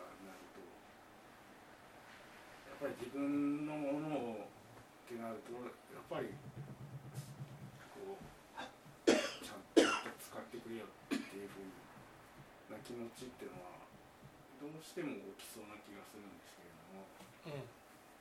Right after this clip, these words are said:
Speaker 1: 仕方ないっ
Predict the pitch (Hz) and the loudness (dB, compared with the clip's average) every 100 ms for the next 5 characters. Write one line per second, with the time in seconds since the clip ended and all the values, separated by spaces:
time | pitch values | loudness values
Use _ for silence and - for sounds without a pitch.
0 | - - - - - - - - - - | -16 -18 -18 -18 -18 -16 -18 -18 -18 -18
1 | - - - - - - - - - - | -18 -18 -18 -18 -16 -16 -16 -16 -16 -16
2 | - - - - - - - - - - | -18 -18 -18 -18 -16 -14 -12 -10 -10 -10
3 | - - - - 156 143 151 147 | -12 -10 -10 -8 -8 -4 -2 -2